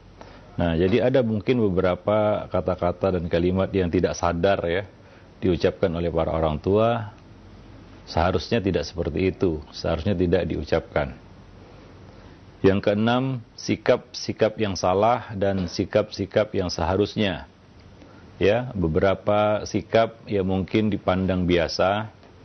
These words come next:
tapi sebenarnya itu tidak biasa. Dan sa-, bagaimana seharusnya orang tua bersikap, ya, di dalam menghadapi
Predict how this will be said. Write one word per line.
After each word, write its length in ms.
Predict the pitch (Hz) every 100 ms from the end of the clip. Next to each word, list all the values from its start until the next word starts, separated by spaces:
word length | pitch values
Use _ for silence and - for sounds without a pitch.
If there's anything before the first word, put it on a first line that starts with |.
| - - - -
tapi 320 | - 85 -
sebenarnya 720 | 110 95 90 90 90 98 107 90
itu 400 | 92 - 101 90
tidak 320 | - 80 80
biasa. 480 | 90 92 98 82 69 - - - - - - - - -
Dan 480 | 85 92 92 92 90
sa-, 320 | - - 85
bagaimana 640 | 95 95 95 101 113 135 120
seharusnya 640 | - 90 92 87 - 101
orang 240 | 92 90
tua 160 | 85 90
bersikap, 560 | 82 - 104 - 90 - - - - - - -
ya, 240 | 87 110 117 101
di 160 | 90 78
dalam 560 | 85 92 104 107 -
menghadapi 800 | 95 85 85 85 82 110 120 123